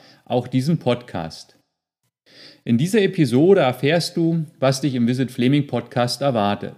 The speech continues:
Für wen ist dieser Podcast? Worum geht es hier? Er ist für alle, die sich für die einmalige Reise- und Erlebnisregion Fleming interessieren.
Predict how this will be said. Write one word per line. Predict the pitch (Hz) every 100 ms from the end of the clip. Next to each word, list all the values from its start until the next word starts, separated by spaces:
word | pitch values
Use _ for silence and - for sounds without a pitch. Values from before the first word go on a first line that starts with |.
| _ _ _ _ _ _ _ _ _ _ - _
Für | - 120
wen | 190
ist | 202 -
dieser | 131 110
Podcast? | 107 110 104 - 87 87 - _ _ _
Worum | 104 123 151
geht | 147 165
es | 160 -
hier? | - 78 - _ _ _ _ _ _ - _ _ -
Er | 113
ist | -
für | - 117
alle, | 120 156 190 190 190 - -
die | 135
sich | 147 -
für | 127
die | 104
einmalige | 95 127 175 160 156 156 147 147 139
Reise- | 104 85 107 156 151 123
und | 131 117
Erlebnisregion | 113 151 151 139 139 120 123 120
Fleming | - 110 135 135
interessieren. | 117 - 123 - 123 104 90 78